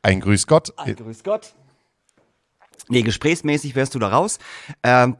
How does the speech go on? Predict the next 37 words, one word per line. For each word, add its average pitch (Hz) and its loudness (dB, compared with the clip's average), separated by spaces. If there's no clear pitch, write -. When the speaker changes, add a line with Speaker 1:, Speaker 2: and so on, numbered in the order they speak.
Speaker 2:
da 120 -2
würdest 131 2
du 107 -8
irgendwann 120 -2
ausrasten. 92 -10
Das 107 -8
wär 120 2
dir 117 -4
alles, 113 -6
alles 104 -8
zu, 101 -8
zu, 90 -14
zu 110 -8
Kindergartenscheiße 95 -4
und 92 -12
keine 87 -6
Ahnung 85 -8
was. 95 -12
Und 131 -10
ich 214 0
würd 156 0
da 131 0
voll - 0
aufleben. 87 -4
Weil 131 2
ich 147 0
ja 151 -4
auch 123 -2
die, 123 -8
weil 107 -2
ich 127 -4
ja - -4
auch 123 -4
so 131 -4
ein 117 -4
bisschen 127 0
den, 113 0